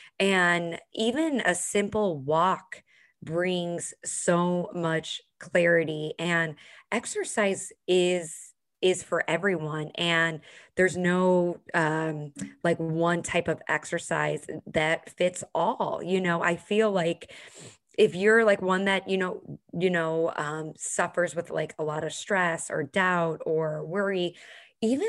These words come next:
like, going on a simple walk. Now, I know it's, like, winter in a lot of places, but, like, even going on, um, a treadmill, uh, like, today, I wasn't feeling my best at the gym. I knew I was, like, I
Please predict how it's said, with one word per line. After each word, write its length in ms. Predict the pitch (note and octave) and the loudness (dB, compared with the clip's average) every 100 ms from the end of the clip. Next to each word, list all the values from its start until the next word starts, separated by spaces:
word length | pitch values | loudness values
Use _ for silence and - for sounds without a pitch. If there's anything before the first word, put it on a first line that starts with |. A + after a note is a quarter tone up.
| G#4+ | -2
like, 180 | C4+ - | -2 0
going 360 | G3 G#3 B3 A3+ | 2 2 0 -2
on 320 | F3+ F3+ F3+ - | -6 -6 -6 -6
a 60 | |
simple 480 | - G3 D#3+ F3+ D3 | -6 -4 0 0 0
walk. 420 | C3+ D3+ G3 F3 - | -2 2 2 0 -4
Now, 200 | E3 D#3+ | -2 -2
I 60 | |
know 300 | D#3+ E3 E3 | -2 0 2
it's, 240 | E3+ - - | 0 -2 -4
like, 180 | E3 - | -4 0
winter 580 | G3+ E3+ F3+ - F#3+ F3+ | 0 2 2 0 2 4
in 80 | F3 | 2
a 80 | D#3 | 0
lot 160 | D#3+ | -4
of 100 | D#3 - | -4 -2
places, 440 | G#3 G#3 F#3+ E3 | 0 0 -4 -4
but, 220 | - D#3+ | -4 -4
like, 160 | D#3+ D3+ | -4 -4
even 240 | G3 A#3+ C4+ | -2 -2 -2
going 260 | C4 G#3 | -2 0
on, 280 | F#3 E3+ E3+ - - - - E3+ | 0 0 -4 -10 -20 -20 -6 -2
um, 480 | E3+ E3 D#3+ D#3 - | 0 -2 -4 -8 -4
a 80 | F3+ | -4
treadmill, 880 | - E3 E3+ G3+ A3 E3+ D#3+ D#3+ E3 E3+ | -2 -2 0 0 0 -2 -2 -6 -6 -4
uh, 140 | E3 | -2
like, 140 | F#3 F#3+ | 0 0
today, 240 | A3 G#3 E3 | 2 2 2
I 20 | |
wasn't 320 | E3+ F3+ F#3+ | -2 -4 -4
feeling 240 | G3 F#3 | -4 -2
my 100 | F3 | -4
best 300 | - E3 - | -4 -6 -6
at 100 | E3+ | -8
the 80 | - | -6
gym. 440 | D#3+ A#3+ A#3+ A#3 A#3 | 0 2 2 0 -2
I 100 | F3 | -2
knew 380 | F3 G3+ A3 G#3 | -2 0 2 2
I 100 | F#3 | 0
was, 240 | F#3 F#3 | -4 -6
like, 220 | E3 - - | -8 -6 -6
I 200 | F3+ | -6